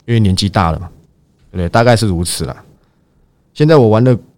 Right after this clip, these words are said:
玩的游戏叫什么？叫股市 Online 啊，对不对？这个氪金氪的比较严重一点，股市 Online 真的是氪金氪的很重，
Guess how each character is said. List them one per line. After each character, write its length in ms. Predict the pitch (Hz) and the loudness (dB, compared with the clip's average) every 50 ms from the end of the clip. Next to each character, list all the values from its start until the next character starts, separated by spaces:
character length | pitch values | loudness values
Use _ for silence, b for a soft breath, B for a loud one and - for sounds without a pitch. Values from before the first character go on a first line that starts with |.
| _ | _
玩 140 | - 123 127 | -2 0 2
的 80 | 135 131 | 4 4
游 160 | 117 110 110 | 2 2 0
戏 100 | - 117 | 0 -2
叫 140 | 113 113 101 | -2 -2 -2
什 100 | 92 87 | -2 -2
么？ 80 | 85 | -2
叫 100 | 85 131 | -2 -2
股 200 | 123 - 95 90 | -2 -4 -6 -10
市 160 | - - 110 | -8 -6 -4
Online 380 | 107 95 104 104 113 104 80 76 | -2 -2 0 0 0 -2 -2 -4
啊， 120 | 76 - - _ _ _ _ _ _ _ _ _ _ _ _ _ _ _ _ _ _ _ _ _ _ _ _ _ _ | -8 -12 -18 _ _ _ _ _ _ _ _ _ _ _ _ _ _ _ _ _ _ _ _ _ _ _ _ _ _
对 0 | |
不 60 | - | -4
对？ 100 | 120 117 | -2 -2
这 100 | - - | 0 0
个 80 | 151 135 | 0 0
氪 180 | - - 170 143 | 2 4 4 6
金 160 | - 131 131 | 6 4 4
氪 140 | - - 131 | 4 4 4
的 80 | 113 | 4
比 80 | 90 90 | 4 2
较 80 | 110 | 2
严 180 | 107 95 87 87 | 2 2 0 -2
重 220 | - - 104 92 | -2 -2 -2 -2
一 60 | 92 90 | -4 -4
点， 180 | 73 85 - - - _ _ | -6 -8 -12 -12 -16 _ _
股 200 | - 113 98 92 | -8 -6 -6 -4
市 160 | - - 117 | -4 -2 -2
Online 340 | 98 98 104 104 98 90 107 - _ _ _ _ _ _ _ _ _ _ _ _ _ _ _ _ _ _ _ _ _ _ _ _ - - | 0 0 0 -2 -2 -4 -6 -10 _ _ _ _ _ _ _ _ _ _ _ _ _ _ _ _ _ _ _ _ _ _ _ _ -20 -6
真 140 | - - 156 | 0 2 2
的 80 | 139 131 | 4 2
是 100 | 117 135 | 2 0
氪 200 | - - 147 127 | 0 0 2 2
金 160 | 104 123 120 | 4 2 2
氪 140 | - - 117 | 2 0 0
的 60 | 104 | 0
很 160 | - 90 82 | -2 -4 -4
重， 240 | 80 - 110 92 80 | -4 -4 -4 -4 -4